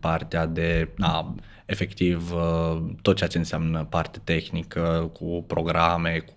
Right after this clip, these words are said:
cu tot ceea ce trebuie noi să folosim. Și avem echipa de materiale, departamentul de materiale,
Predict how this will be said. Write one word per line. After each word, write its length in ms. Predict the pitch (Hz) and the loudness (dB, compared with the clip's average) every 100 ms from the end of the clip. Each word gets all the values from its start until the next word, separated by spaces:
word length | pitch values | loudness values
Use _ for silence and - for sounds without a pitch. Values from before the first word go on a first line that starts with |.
| - | -10
cu 220 | 85 82 | -8 -6
tot 160 | - 80 | -4 -2
ceea 140 | 82 | -2
ce 120 | - | -2
trebuie 260 | 80 85 82 | -6 -2 -2
noi 120 | 82 | -2
să 100 | - | -4
folosim. 360 | - 87 - 139 | -6 -6 -2 -2
Și 120 | - | 0
avem 220 | 104 117 | 2 2
echipa 400 | 92 98 82 85 | 2 0 2 2
de 120 | 85 | 0
materiale, 640 | 82 82 - 82 98 85 82 | -2 -2 -2 0 2 2 0
departamentul 600 | - 76 - 92 85 - | -2 -4 0 0 0 -2
de 60 | 92 | -4
materiale, 540 | 90 90 110 123 | -4 -2 0 0